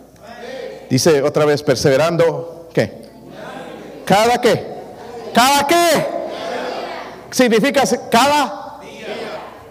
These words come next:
Nosotros un día a la, eh, semana, hermanos,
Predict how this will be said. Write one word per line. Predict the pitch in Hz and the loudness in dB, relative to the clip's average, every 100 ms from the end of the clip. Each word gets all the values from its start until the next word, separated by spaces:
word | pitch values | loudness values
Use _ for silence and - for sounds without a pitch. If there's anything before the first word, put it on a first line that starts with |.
| - - - _ _ _ _ - | -20 -20 -20 _ _ _ _ -2
Nosotros | 120 147 156 | 2 4 4
un | 147 139 | 2 2
día | 170 | 4
a | 127 | 4
la, | 117 | 2
eh, | 117 - 135 113 | 0 -2 -6 -4
semana, | - - 220 262 | -4 -2 -2 -4
hermanos, | 190 - - - | -6 -10 -12 -20